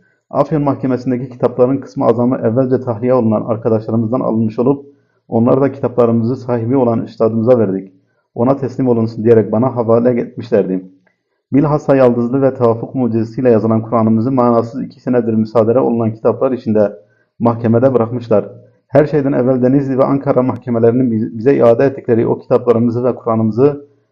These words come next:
çabuk bize iade etmelerini bekliyoruz. Said Nursi radıyallahu anh. On altıncı mektup. Bismillahirrahmanirrahim.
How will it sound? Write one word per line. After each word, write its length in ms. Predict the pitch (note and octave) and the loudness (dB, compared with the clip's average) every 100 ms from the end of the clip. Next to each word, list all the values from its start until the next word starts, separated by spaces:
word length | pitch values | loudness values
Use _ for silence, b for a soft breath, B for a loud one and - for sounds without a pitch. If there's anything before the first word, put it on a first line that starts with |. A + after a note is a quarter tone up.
| _ | _
çabuk 300 | - A2+ C#3+ | 0 0 0
bize 240 | B2+ A#2 B2+ | -2 -2 0
iade 300 | A#2 A2+ B2 | 0 4 4
etmelerini 500 | G#2+ A#2 A2 A2 C3 | 4 0 0 0 0
bekliyoruz. 560 | A2 B2+ C3+ C3+ C3 _ | -2 0 0 0 -4 _
Said 340 | - A#2 B2 | 0 2 2
Nursi 340 | B2 A2+ C3+ B2+ | -2 -4 -2 0
radıyallahu 600 | G#2 A#2+ A2+ A2+ A2 A2 | 0 0 2 2 0 -2
anh. 140 | G#2 - _ _ _ _ _ _ _ | -4 -8 _ _ _ _ _ _ _
On 160 | C3 | 2
altıncı 340 | D3 C#3+ C3+ D3 | 4 4 0 0
mektup. 420 | C#3+ C3+ D3 C#3 | 0 -2 -4 -6
Bismillahirrahmanirrahim. 1400 | A#2+ C3 C3+ B2 A#2+ A#2 B2+ B2+ A2+ G#2+ B2+ A#2 - | -4 0 2 2 0 0 0 0 0 -2 -2 -4 -6